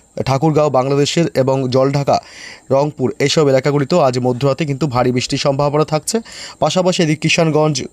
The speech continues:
করণদিঘি, ইসলামপুর এসব অংশেও আজ বজ্র বিদ্যুৎ সহ মধ্যরাতে ভারী বৃষ্টির সম্ভাবনা থাকবে। জানিয়ে রাখি, আজ,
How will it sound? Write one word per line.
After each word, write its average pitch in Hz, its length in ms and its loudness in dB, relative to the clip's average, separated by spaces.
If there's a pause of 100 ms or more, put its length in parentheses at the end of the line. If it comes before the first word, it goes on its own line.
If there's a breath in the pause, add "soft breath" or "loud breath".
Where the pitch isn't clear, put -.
করণদিঘি, 143 640 0 (420 loud breath)
ইসলামপুর 147 760 0
এসব 135 280 2
অংশেও 123 420 0
আজ 131 280 0
বজ্র 123 440 -2
বিদ্যুৎ 139 340 -2
সহ 139 280 -2 (400 loud breath)
মধ্যরাতে 147 540 0
ভারী 127 320 0
বৃষ্টির 120 320 -4
সম্ভাবনা 135 540 -2
থাকবে। 117 320 -2 (720 loud breath)
জানিয়ে 160 280 2
রাখি, 196 400 0
আজ, 135 320 2